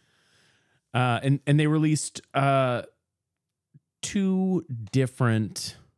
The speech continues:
sets of King Seiko. So the first is a thirty-seven millimeter. Uh, uh, so same. So I have the gray dial thirty-seven millimeter King Seiko. They've, they've released this with this brown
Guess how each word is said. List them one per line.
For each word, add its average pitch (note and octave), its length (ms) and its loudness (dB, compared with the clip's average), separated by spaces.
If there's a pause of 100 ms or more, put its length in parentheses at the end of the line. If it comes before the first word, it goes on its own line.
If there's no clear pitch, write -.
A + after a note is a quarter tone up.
(120)
sets - 580 -8 (120)
of G#2+ 120 -8
King G2+ 220 0
Seiko. G2 440 -6
So F#2 200 -6
the F#2 140 -8
first - 560 -6 (180)
is F#2 720 -2 (460)
a F#2+ 360 -6 (280)
thirty-seven B2+ 1600 -4
millimeter. F#2 640 -4 (100)
Uh, G2 40 -4
uh, F#2 260 -4
so - 220 -8
same. G2+ 640 -4
So - 160 -12
I F#2+ 120 -6
have F2+ 180 -4
the F2 120 -4
gray E2+ 760 -4
dial E2 480 -6
thirty-seven D#2+ 500 -6
millimeter D#2 500 -6 (420)
King F#2+ 180 -2
Seiko. F2 360 -6
They've, G2 300 -4 (100)
they've G2 220 -2
released A2+ 360 -4
this D3 200 -6
with G#2 200 -6
this F#2 200 -6
brown G2+ 1160 -4